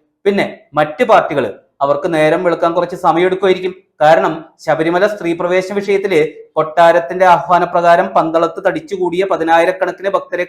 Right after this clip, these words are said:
കണ്ട് ആ വിഷയത്തില് പഴയ നിലപാടിൽ നിന്ന് മാറ്റം വരുത്തിയതുപോലെ നമ്മുടെ, അതായത് കേരളത്തിലെ ഹൈന്ദവ വിശ്വാസികളുടെ ഈ മഹാമാഘ മഹോത്സവത്തിലുള്ള വലിയ പങ്കാളിത്തം കണ്ടിട്ടേ നിളയുടെ തീരത്തേക്ക് ഒന്ന് എത്തി നോക്കുള്ളൂ എന്നുള്ള വാശിയിലാണോ ചിലരെന്ന്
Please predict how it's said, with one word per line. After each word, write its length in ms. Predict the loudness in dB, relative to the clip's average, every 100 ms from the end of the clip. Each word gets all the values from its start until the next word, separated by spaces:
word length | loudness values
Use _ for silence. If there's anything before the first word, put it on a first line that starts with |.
| -4
കണ്ട് 240 | -2 -2 -2 -6 _ _
ആ 140 | 2 4
വിഷയത്തില് 540 | 4 0 -4 -6 -6 -8 -6 0
പഴയ 240 | 2 4
നിലപാടിൽ 460 | 2 2 2 2 0
നിന്ന് 180 | -6 -4
മാറ്റം 400 | 2 2 2 -4
വരുത്തിയതുപോലെ 600 | -6 -4 -4 0 0 0 -2 -8 _ _
നമ്മുടെ, 240 | -4 -2 -2 -4
അതായത് 300 | 0 2 2 0 -2
കേരളത്തിലെ 500 | 2 2 2 -4 -4
ഹൈന്ദവ 400 | -2 -2 0 0
വിശ്വാസികളുടെ 680 | -2 -2 -2 0 -4 -6 -6 -10 _ -8
ഈ 80 | -2
മഹാമാഘ 640 | 0 2 4 4 2 0
മഹോത്സവത്തിലുള്ള 760 | -2 0 0 0 -4 -2 0 0 -2 -8 _
വലിയ 360 | -2 -2 0 0
പങ്കാളിത്തം 640 | 0 0 2 2 2 -2 -2
കണ്ടിട്ടേ 440 | -2 -2 -8 -6 -4
നിളയുടെ 360 | -2 -2 -2 -2
തീരത്തേക്ക് 500 | -2 -4 -6 -10 -8
ഒന്ന് 140 | -6
എത്തി 200 | -6 -6
നോക്കുള്ളൂ 460 | -2 -2 -2 -4 -4 -8 _ -8
എന്നുള്ള 260 | -4 0 0 0
വാശിയിലാണോ 760 | 4 6 4 0 -2 0 2 0
ചിലരെന്ന് 460 | -6 -8 -8 -10